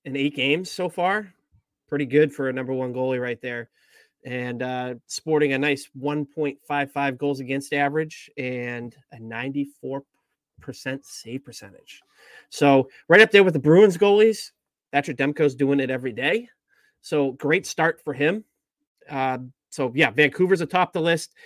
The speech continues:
I know we talked a little bit, uh, offline before the pod, and I'll let you, you talk about this team too, but the other one right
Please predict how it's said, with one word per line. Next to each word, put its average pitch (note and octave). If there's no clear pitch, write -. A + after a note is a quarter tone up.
I D3
know F3
we E3+
talked E3+
a E3
little D#3
bit, D3+
uh, C#3
offline D#3
before D3+
the C#3+
pod, C#3+
and C3+
I'll C3+
let C#3+
you, D3
you D3
talk C3+
about C3
this C#3
team C3+
too, C#3
but B2
the C3+
other C3
one B2+
right B2+